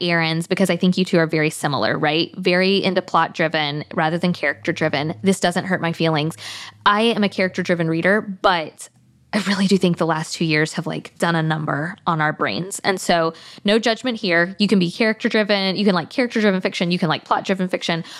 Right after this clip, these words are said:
Whatever works for you. I think what's important, Jordan, is that you have found what works for you. And I love how you very clearly were like, "Look, I don't like this. I don't like literary fiction. I'm struggling with where, where to find the books that I like." I would, again,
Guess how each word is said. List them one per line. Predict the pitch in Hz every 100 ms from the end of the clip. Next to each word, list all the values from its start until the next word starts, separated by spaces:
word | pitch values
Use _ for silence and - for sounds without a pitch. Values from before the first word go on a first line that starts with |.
| -
Whatever | 208 233 226
works | 190 185 -
for | 180
you. | 160
I | 175
think | 202
what's | 185 -
important, | 160 - 262 190 175 262 -
Jordan, | - 160 156
is | 170
that | - 175
you | 196
have | 202 190
found | 170 165
what | 151 147
works | 185 -
for | -
you. | 101 85 - - -
And | 180
I | 170
love | 175 185 190
how | 202
you | 190
very | 160 170 170
clearly | 170 160 151 165
were | -
like, | - -
"Look, | 185 -
I | 170
don't | 165 160 -
like | 160
this. | - - - -
I | 180
don't | 170 180 165
like | 175 165
literary | 165 151 151
fiction. | 151 143 - 147 151 - - - -
I'm | 196
struggling | - - 175 170 165
with | 160
where, | - 160
where | - 170 175 185
to |
find | 175 165 160
the |
books | 160 160
that | 156
I | 143
like." | 92 110 - - - _ _ _
I | 196 196
would, | 233 262
again, | 277 - 180 156 269 359